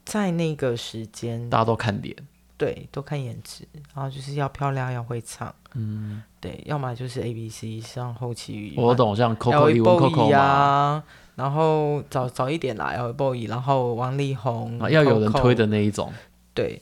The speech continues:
Speaker 2: 我为什么说要有人带？因为我忽然
Speaker 1: 嗯。
Speaker 2: 刚刚就想到 Tokyo D 记得他吗？
Speaker 1: 对，
Speaker 2: 对，
Speaker 1: 我没有
Speaker 2: 就是
Speaker 1: 遗忘她。
Speaker 2: 一个旅日的女艺人，是欧阳菲菲嘛，就是现在大家听到那个欧阳娜娜的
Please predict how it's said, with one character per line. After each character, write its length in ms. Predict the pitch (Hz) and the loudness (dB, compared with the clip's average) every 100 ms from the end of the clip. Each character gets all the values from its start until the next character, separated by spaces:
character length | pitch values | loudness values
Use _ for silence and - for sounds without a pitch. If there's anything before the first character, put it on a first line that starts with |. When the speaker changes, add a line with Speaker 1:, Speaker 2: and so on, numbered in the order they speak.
| _ _ _ | _ _ _
Speaker 2:
我 140 | - 120 | 2 4
为 100 | 160 | 6
什 80 | 123 | 4
么 140 | 110 | 2
说 240 | 117 117 | 4 4
要 80 | 120 | 4
有 200 | 117 110 | 2 0
人 160 | - - | -6 -4
带？ 160 | 104 82 | -2 0
因 80 | 127 | 2
为 60 | |
我 140 | 117 - | 2 4
忽 80 | |
然 100 | 113 | 4
Speaker 1:
嗯。 100 | 113 110 | 2 2
Speaker 2:
刚 140 | 120 | 2
刚 80 | 120 | 4
就 60 | |
想 200 | 110 - | 2 -2
到 160 | 110 80 | -2 -2
Tokyo 440 | - 113 104 127 | 0 0 4 2
D 200 | 110 113 | 4 0
记 200 | 107 113 | 0 -2
得 160 | 104 73 | -2 -2
他 260 | 110 92 80 | -2 -2 -2
吗？ 280 | 80 113 104 _ _ | -4 -6 -10 _ _
Speaker 1:
对， 260 | 143 113 131 - | -4 -4 -10 -4
Speaker 2:
对， 120 | - | 0
Speaker 1:
我 40 | 147 | 4
没 80 | 165 | 4
有 60 | |
Speaker 2:
就 60 | 160 | 4
是 60 | |
Speaker 1:
遗 40 | 139 | 4
忘 200 | 139 135 | 2 2
她。 260 | 135 117 - _ | -2 -4 -10 _
Speaker 2:
一 80 | - | -4
个 160 | 123 113 | 2 2
旅 240 | 110 113 110 | 4 2 2
日 200 | 131 139 | 4 4
的 540 | 117 113 104 104 101 107 | 6 4 4 0 -2 -4
女 200 | 101 101 | -2 0
艺 160 | 117 | 2
人， 340 | 104 58 - 120 - - - | 2 0 -6 -10 -14 -20 -2
是 140 | 175 | 4
欧 120 | 151 | 8
阳 160 | 147 120 | 8 6
菲 160 | 120 | 4
菲 220 | 110 117 110 | 4 6 6
嘛， 360 | 104 76 71 | 2 0 -4
就 140 | 120 170 | 2 4
是 160 | 185 | 6
现 160 | 170 180 | 4 6
在 120 | 165 | 4
大 180 | 156 151 | 6 6
家 140 | 147 | 8
听 160 | 139 139 | 4 4
到 160 | 139 131 | 4 4
那 80 | |
个 100 | 127 | 0
欧 160 | - 123 | 2 4
阳 180 | 120 113 | 6 4
娜 140 | 123 | 4
娜 220 | 117 107 | 4 2
的 560 | 98 85 85 80 76 - | 2 -2 -2 -2 -4 -6